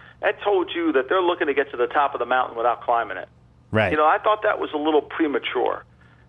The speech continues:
Speaker 1: And they have a good team. Now, I think the problem the Cards have, and, I, and I'm gonna hedge my bet here, is I don't know who's gonna play left tackle, Aldrich John, Aldrich John, or are they gonna move D J Humphries over there?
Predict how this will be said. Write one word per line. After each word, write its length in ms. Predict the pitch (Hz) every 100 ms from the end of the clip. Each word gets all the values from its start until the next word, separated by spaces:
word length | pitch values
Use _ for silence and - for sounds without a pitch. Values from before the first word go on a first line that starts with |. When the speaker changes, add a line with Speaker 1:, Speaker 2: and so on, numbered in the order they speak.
| - -
Speaker 1:
And 200 | 147 147
they 120 | 220
have 160 | 208 160
a 40 |
good 340 | - 175 190 -
team. 340 | 175 165 160
Now, 260 | 143 120 117
I 100 | 143
think 200 | 139 -
the 80 | 120
problem 380 | - 165 143 127
the 60 |
Cards 360 | 117 156 156 139
have, 240 | 135 120 117
and, 100 | 120
I, 80 | 120
and 200 | - 127
I'm 100 | 127
gonna 160 | 123
hedge 180 | 113 143 -
my 100 | 117
bet 240 | 113 139 120
here, 220 | 117 107 - - -
is 140 | - -
I 60 | -
don't 120 | 196
know 120 | 165
who's 140 | 151 170
gonna 140 | 151
play 140 | 127 135
left 240 | 123 113
tackle, 320 | - 131 127 -
Aldrich 400 | 123 160 160 - -
John, 280 | 131 143 135
Aldrich 420 | 143 160 160 -
John, 440 | 131 127 143 143 143 -
or 360 | 127 127 120
are 60 | 117
they 100 | 123
gonna 160 | 131
move 180 | 127 120
D 140 | 131 123
J 120 | 135
Humphries 320 | - 156 165 151
over 180 | 156 147
there? 220 | 151